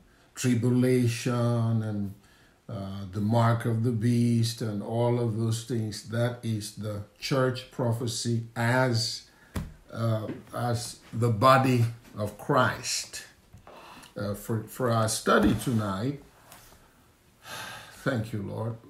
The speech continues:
Let's deal with personal prophecy. Prophesy to me. Let me go live on Instagram right now. Okay, so please share. Chude is watching.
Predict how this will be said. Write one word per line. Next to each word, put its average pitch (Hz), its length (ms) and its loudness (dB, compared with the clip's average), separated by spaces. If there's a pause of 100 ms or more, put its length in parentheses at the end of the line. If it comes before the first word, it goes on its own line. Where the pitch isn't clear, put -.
(260)
Let's 127 340 -2
deal 127 280 0
with 117 300 -2
personal 143 880 0 (300)
prophecy. 123 600 0 (100)
Prophesy 135 880 0 (480)
to 131 120 -2
me. 120 440 2 (280)
Let 135 120 -2
me 123 400 4 (420)
go 131 200 0
live 117 460 2
on 104 140 -8 (100)
Instagram 110 680 -2
right 107 360 -6
now. 101 400 -6 (960)
Okay, 127 520 -2
so - 240 -8
please 123 360 0
share. 127 580 0 (560)
Chude 339 400 6
is 131 380 6
watching. 117 840 0